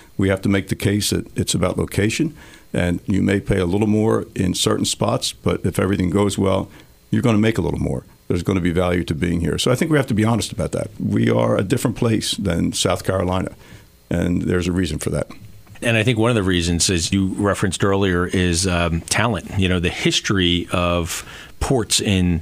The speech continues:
Speaker 2: this region is really, uh, significant. And as a result, the talent that we've been able to cultivate as a community is really significant. Are you seeing some of that in southern New Jersey as well?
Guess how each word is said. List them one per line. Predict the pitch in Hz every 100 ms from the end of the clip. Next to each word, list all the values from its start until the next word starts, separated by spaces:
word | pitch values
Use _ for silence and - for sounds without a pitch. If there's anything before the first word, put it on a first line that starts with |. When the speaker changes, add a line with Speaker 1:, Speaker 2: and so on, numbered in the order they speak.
| -
Speaker 2:
this | 98 -
region | 82 95 85 87 82
is | - 92 92
really, | 92 90 87 80 -
uh, | 85 78
significant. | - 80 90 85 73 69
And | 92 95
as | 92
a |
result, | 90 87 110 113 -
the | 87
talent | - - - 147 143 92 85 -
that | 92 90
we've | 95 95
been | 92 87
able | 85 87 80
to | - 87 80
cultivate | - 120 - 85 80 76 - -
as | 90 85
a |
community | - 92 98 92 82 82
is | 87 82
really | 82 80
significant. | - 82 82 85 80 80 80
Are | 98
you | 92
seeing | - 127 113
some | - 113
of | 104
that | 107 110 101
in | 92
southern | 104 101 98
New | 95
Jersey | 95 95 98
as | 90
well? | 92 92